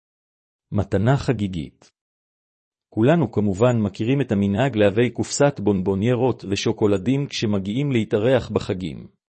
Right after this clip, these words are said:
שוקולד יכול להיות מתנה חגיגית שמוענקת בחגים ומועדים במידה והיא תהיה עטופה במארז מושקע ואסתטי. כדאי להכריח לפני הקנייה מהם סוגי השוקולד שהמארחים שלכם אוהבים,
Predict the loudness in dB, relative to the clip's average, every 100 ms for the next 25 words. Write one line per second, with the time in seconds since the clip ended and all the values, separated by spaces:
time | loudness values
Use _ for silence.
0 | _ _ _ _ _ _ _ -2 0 2
1 | 2 2 0 -2 0 2 4 2 2 -2
2 | -2 -2 -2 -2 -4 -4 -4 -2 -2 0
3 | 0 0 -2 -2 -4 -2 -2 -2 0 2
4 | 0 0 0 0 0 2 2 2 2 -4
5 | -2 -2 -2 0 2 0 -4 0 0 2
6 | 0 0 2 0 0 -4 -6 -2 0 2
7 | 2 0 -4 -6 -6 -10 -14 _ _ _
8 | _ _ _ _ _ _ _ -6 2 4
9 | 4 4 2 4 4 4 -2 -6 -2 0
10 | 0 0 -2 0 2 0 0 -2 0 2
11 | 2 2 0 2 4 2 0 0 0 0
12 | -2 -2 -4 -2 -2 -2 -2 0 0 -2
13 | -6 -8